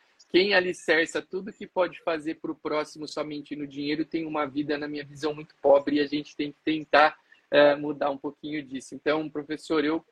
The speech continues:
só tenho ali agradecer por tanto conteúdo. Os encontros com o senhor aqui são sempre muito produtivos, eu gosto demais. Eu, eu,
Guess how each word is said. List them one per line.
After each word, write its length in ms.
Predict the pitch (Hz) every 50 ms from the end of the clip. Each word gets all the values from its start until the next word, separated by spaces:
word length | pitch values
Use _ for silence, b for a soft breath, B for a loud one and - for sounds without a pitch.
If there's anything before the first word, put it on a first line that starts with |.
| _ _ _
só 160 | - 151 147
tenho 280 | - - 147 151 156
ali 400 | 156 147 147 147 151 180 202 - -
agradecer 800 | - 156 151 160 156 151 147 147 139 - - - 147 151 151 151 _
por 140 | 156 143
tanto 320 | _ - 165 175 180 - 170
conteúdo. 760 | _ _ 170 165 160 - - 147 135 131 139 147 151 151 160 b b b b b b b b _
Os 180 | - 156 156 160
encontros 520 | 196 185 180 - 196 208 220 220 208 -
com 120 | - - 202
o 60 | 185
senhor 320 | - - 180 170 175 170
aqui 240 | 165 151 - - -
são 200 | - - 190 175
sempre 420 | 165 - - 185 180 - 190 180 170
muito 380 | 165 170 180 190 196 - -
produtivos, 680 | - - 170 165 147 147 143 - - - 160 156 156 147
eu 100 | 151 151
gosto 340 | 143 151 156 165 165 - 156
demais. 540 | 139 160 165 151 139 143 151 156 156 147 143
Eu, 80 | 156 147
eu, 680 | 156 156 165 156 151 147 - - 165 165 170 180 -